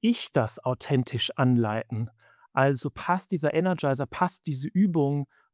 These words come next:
auch zu mir oder finde ich das selber albern? Weil wenn ich das eigentlich selber total albern finde und nicht davon wirklich überzeugt bin und das einfach nur mache, weil ich irgendwo gelesen habe oder gehört habe, dass ja Konferenzen auch besonders interaktiv sein sollen, ähm,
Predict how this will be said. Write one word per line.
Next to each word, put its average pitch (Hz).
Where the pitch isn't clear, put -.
auch 151
zu -
mir 156
oder 131
finde 180
ich -
das 135
selber 127
albern? 110
Weil 120
wenn 139
ich 240
das -
eigentlich 151
selber 151
total 127
albern 123
finde 120
und 131
nicht 151
davon 135
wirklich 117
überzeugt -
bin 123
und 113
das -
einfach 170
nur 147
mache, 151
weil 123
ich -
irgendwo 147
gelesen 135
habe 127
oder 120
gehört 127
habe, 127
dass 123
ja 107
Konferenzen 117
auch 117
besonders 120
interaktiv 113
sein 107
sollen, 117
ähm, 131